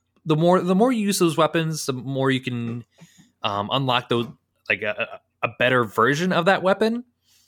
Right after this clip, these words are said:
So let's say you're using, like, an assault rifle, and you can use one, use one of, of your own, like, in-game currency.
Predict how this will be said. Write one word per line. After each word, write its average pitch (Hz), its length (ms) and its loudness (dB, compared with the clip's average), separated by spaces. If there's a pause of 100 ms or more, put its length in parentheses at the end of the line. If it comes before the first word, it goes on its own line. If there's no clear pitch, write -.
(300)
So 131 240 2
let's 127 180 0
say 139 60 2
you're 120 160 0
using, 120 220 -2
like, 110 120 -4
an 101 80 -6
assault 127 300 0
rifle, 127 440 0
and 104 480 -4 (220)
you 110 140 -10
can 107 200 -8
use 107 200 -4
one, 104 340 -2 (760)
use 113 220 -4
one 113 200 2
of, 110 120 -4 (100)
of 101 160 -10
your 104 200 0
own, 107 160 -4
like, 98 140 -8
in-game 107 340 -4
currency. 101 640 -4